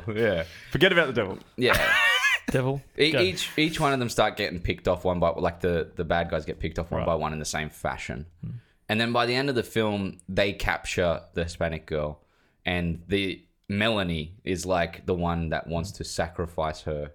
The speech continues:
Speaker 1: and take her virgin blood to, um,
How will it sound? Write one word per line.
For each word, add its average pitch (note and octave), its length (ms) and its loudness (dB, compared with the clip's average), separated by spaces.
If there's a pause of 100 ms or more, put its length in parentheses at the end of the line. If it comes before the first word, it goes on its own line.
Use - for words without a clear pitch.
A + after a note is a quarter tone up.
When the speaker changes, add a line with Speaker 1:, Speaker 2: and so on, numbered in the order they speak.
Speaker 1:
and D#2+ 140 -6
take E2 260 -2
her D#2+ 320 0 (160)
virgin E2 420 -2
blood D2+ 360 -2 (420)
to, D2+ 400 -4 (1160)
um, D2 420 -4